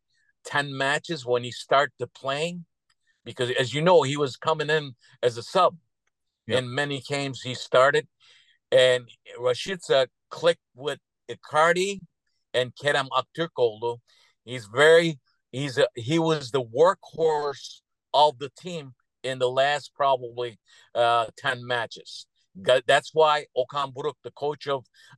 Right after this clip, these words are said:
Speaker 1: Galatasaray team, uh, uh, he wants him to stay. But I think right now, I don't think they, uh, uh, the officials ha-, it hasn't been done anything signed yet. But I think their,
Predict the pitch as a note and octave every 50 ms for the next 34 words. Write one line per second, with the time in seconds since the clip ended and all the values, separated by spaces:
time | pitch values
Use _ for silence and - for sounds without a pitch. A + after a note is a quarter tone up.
0 | _ G2 B2+ C3+ D3 D#3 - - E3 C#3+ C3+ B2+ - - C3 B2 A#2 A2+ _ _
1 | _ _ _ _ _ - A#2+ A#2 A#2 A#2 A#2 A2+ G#2+ F#2 _ _ _ A#2 A#2 A#2+
2 | A#2+ A#2 - - F#2 _ - G2+ G2+ C#3 D3 C#3 C3+ C#3+ D3 D#3 E3+ E3+ - -
3 | D3+ D3 D3+ D3 C3+ - - C3+ B2+ - - - D3+ D3 E3 F#3 G3 F3+ _ _
4 | _ _ _ _ _ _ _ _ _ _ _ _ _ _ _ C#3 C3 B2+ A#2+ A#2+
5 | A2+ _ - D3 C#3 - _ - A#2 - A#2+ A#2+ C3+ D3 D#3+ D#3 - C#3+ C#3+ C#3+
6 | C#3+ D3 C#3+ B2+ - B2 B2 B2 B2+ B2+ B2+ A#2+ _ C#3 C3 A2+ _ B2+ B2 B2
7 | B2 A#2+ _ - B2 A#2+ A#2 A#2 A2+ A2+ A2 A2 G2 F2+ _ _ _ _ _ _
8 | _ _ _ _ _ - A#2 A#2 G2+ - - _ _ _ _ A2 G#2+ B2+ A#2+ A#2
9 | A2+ - A#2 - - D3 D3 C3 - - C3 B2 A#2+ G2+ A#2 G2+ A#2+ C3+ - -
10 | _ - G#2+ A2 - - A2+ A#2 C3+ C3+ C#3 C3 C3+ C3 B2+ B2+ B2 B2 B2 A#2+
11 | A#2+ A#2+ A#2 A#2 A#2+ A2 _ A#2+ A#2 A#2 G2 _ _ _ _ _ _ - - -
12 | C3+ B2+ B2 B2 A#2+ A#2+ B2+ C3 C#3 C#3+ - _ _ _ - _ _ _ _ B2+
13 | A#2+ A#2+ A2+ G#2+ - - D3 C3+ - _ _ _ _ _ D3 C#3 - _ _ B2+
14 | A#2+ A#2 A2+ -